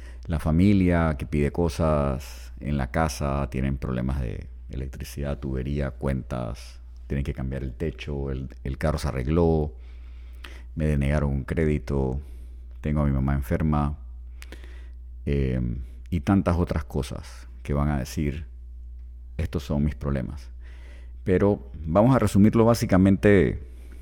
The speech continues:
de esta manera. Muchas veces nosotros, y me incluyo porque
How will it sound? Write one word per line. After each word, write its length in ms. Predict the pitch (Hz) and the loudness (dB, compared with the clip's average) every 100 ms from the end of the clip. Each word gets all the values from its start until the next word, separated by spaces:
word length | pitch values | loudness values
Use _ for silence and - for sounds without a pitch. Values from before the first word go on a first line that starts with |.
| - - - - - | -14 -14 -14 -14 -6
de 240 | 67 82 | 2 4
esta 200 | 82 92 | 4 4
manera. 440 | 85 80 73 55 - - - - - - | 6 6 4 0 -8 -14 -14 -14 -12 0
Muchas 560 | 78 90 127 131 123 | 6 8 8 6 4
veces 580 | 107 104 - 82 95 - - - - - - - - - - - - - | 6 6 6 2 2 -4 -14 -14 -14 -14 -14 -14 -14 -14 -14 -14 -14 -6
nosotros, 880 | 69 73 - 95 - 65 67 - - - | 2 2 6 4 4 2 0 -2 -14 -8
y 100 | - | 0
me 120 | 69 67 | 2 2
incluyo 520 | 65 76 80 85 - | 2 6 8 8 8
porque 880 | 67 62 - 65 64 64 62 60 | 0 0 0 0 2 0 -2 -4